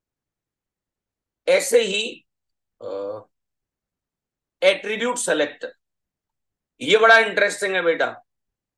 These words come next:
What do you mean by this? जिसकी value match कर जाए उसे attribute selector कहते हैं। देखिए, ये क्या कहना चाह रहा है बता रहा हूं तुम्हें मैं।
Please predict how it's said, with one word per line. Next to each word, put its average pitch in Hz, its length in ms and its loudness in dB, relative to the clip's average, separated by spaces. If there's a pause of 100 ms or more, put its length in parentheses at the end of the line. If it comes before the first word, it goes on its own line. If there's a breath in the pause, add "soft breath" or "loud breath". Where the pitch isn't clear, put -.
(540)
What 180 240 4
do 220 60 -4
you 226 140 -4
mean 214 220 -6
by 220 220 -2
this? 214 400 -8 (160)
जिसकी 185 480 -6
value 208 340 2
match 208 340 -4
कर 190 180 -2
जाए 165 480 0 (300)
उसे 165 300 -4
attribute 196 440 -6
selector 160 540 -4
कहते 127 380 -4
हैं। 135 220 -12 (1300)
देखिए, 175 640 2 (2000)
ये 165 140 4
क्या 208 240 6
कहना 196 320 2
चाह 175 180 2
रहा 156 120 2
है 156 60 2
बता 139 260 -2
रहा 131 100 -4
हूं 127 80 -10
तुम्हें 120 240 -8
मैं। 147 180 -12